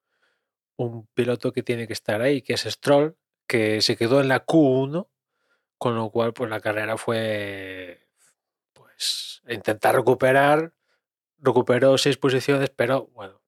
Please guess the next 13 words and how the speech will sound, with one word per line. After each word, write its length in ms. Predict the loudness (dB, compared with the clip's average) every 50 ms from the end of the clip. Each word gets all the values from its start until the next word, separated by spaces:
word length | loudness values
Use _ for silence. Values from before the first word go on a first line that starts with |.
| _
no, 680 | _ -10 -6 -6 -4 -4 -6 -6 -8 -10 -12 -14 -16 -16
no 200 | -6 -2 2 2
lo 100 | 2 4
suficiente. 840 | 2 0 0 0 -2 0 2 2 2 2 2 2 2 2 2 0 -4 _ _ _ -8
Stroll 360 | -8 -6 -2 0 0 0 0
no 100 | 0 -2
es 120 | -2 -2 -2
Alonso 560 | 0 0 0 0 0 0 -2 -2 -2 -4 -6 _ _ _ _ _ _ _ _ _ _ _ _ _ _ _
y 160 | -6 -6 -6
no, 440 | -4 -4 -4 -4 -4 -4 -6 -8 -10
no 720 | -14 -20 -20 -20 -20 -20 _ _ _ _ _ -20 -14 -10
se 160 | -6 -6 -6 -8
pudo 1200 | -4 -2 0 0 0 -2 -4 -4 -4 -4 -4 -4 -4 -6 -6 -8 -10 -12 -12 -16 -18 -20 -20 -20